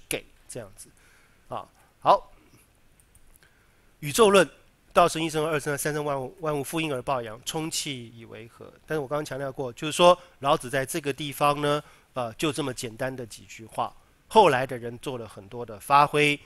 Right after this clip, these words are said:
你可以说那都是老子哲学，说那是后来的哲学家的发挥是更好的。啊，一个哲学家不需要把所有的问题谈完，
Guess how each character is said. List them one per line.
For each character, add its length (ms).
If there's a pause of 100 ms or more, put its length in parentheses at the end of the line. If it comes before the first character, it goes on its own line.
(140)
你 100
可 100
以 60
说 140
那 100
都 140
是 100
老 180
子 140
哲 220
学， 200
说 280
那 120
是 80
后 240
来 120
的 100
哲 160
学 100
家 140
的 100
发 200
挥 200 (200)
是 140
更 200
好 320
的。 180 (440)
啊， 140
一 60
个 100
哲 140
学 60
家 100
不 160
需 100
要 80
把 120
所 160
有 60
的 100
问 180
题 180
谈 280
完， 180